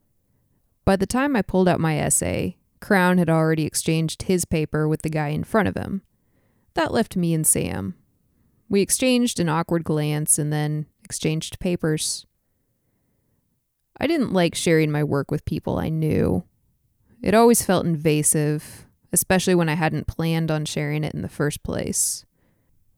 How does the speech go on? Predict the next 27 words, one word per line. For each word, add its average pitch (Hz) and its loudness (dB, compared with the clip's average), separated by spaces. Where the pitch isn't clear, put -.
I 262 0
mean, 214 2
sure, - -2
I 185 2
knew 170 2
that 156 0
Professor 156 0
Reed 175 2
was 147 -2
gonna - -4
see - 0
it, - -2
but 160 0
that 202 2
was 165 0
different. - -6
I - -4
wasn't 311 0
trying 190 4
to - 0
impress 160 -2
Reed 156 -2
socially, 190 0
only 170 2
academically. - -4
Sam, 165 2
well, 320 -4